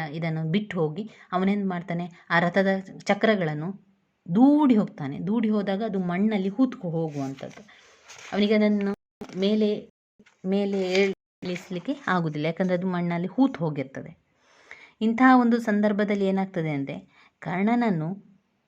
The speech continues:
ಅಷ್ಟು ಬೇಗ ಎಲ್ಲ ಸಾಯಿಸ್ಲಿಕ್ಕೆ ಸಾಧ್ಯ ಇಲ್ಲ ಅಂತ ಗೊತ್ತು. ಇಲ್ಲಿ ಕೃಷ್ಣನು ಅರ್ಜುನನಿಗೆ ಹೇಳ್ತಾನೆ, "ನೋಡು, ನೀನು ಸರಿಯಾದ ತಯಾರಿ ಮಾಡ್ಕೊ, ಯುದ್ಧದ ಸಿದ್ಧತೆಯಲ್ಲಿರು ನೀನು, ಯಾಕಂದ್ರೆ ಕರ್ಣ ಬರ್ತಾ ಇದ್ದಾನೆ ಯುದ್ಧಕ್ಕೆ,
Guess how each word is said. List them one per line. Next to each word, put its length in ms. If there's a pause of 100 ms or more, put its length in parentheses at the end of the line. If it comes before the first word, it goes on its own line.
(640)
ಅಷ್ಟು 260
ಬೇಗ 360
ಎಲ್ಲ 220 (180)
ಸಾಯಿಸ್ಲಿಕ್ಕೆ 500
ಸಾಧ್ಯ 320
ಇಲ್ಲ 200
ಅಂತ 180
ಗೊತ್ತು. 460 (360)
ಇಲ್ಲಿ 140
ಕೃಷ್ಣನು 800 (800)
ಅರ್ಜುನನಿಗೆ 560
ಹೇಳ್ತಾನೆ, 460
"ನೋಡು, 600
ನೀನು 240
ಸರಿಯಾದ 680
ತಯಾರಿ 460
ಮಾಡ್ಕೊ, 680
ಯುದ್ಧದ 400
ಸಿದ್ಧತೆಯಲ್ಲಿರು 840
ನೀನು, 280 (400)
ಯಾಕಂದ್ರೆ 440
ಕರ್ಣ 440
ಬರ್ತಾ 360
ಇದ್ದಾನೆ 320
ಯುದ್ಧಕ್ಕೆ, 460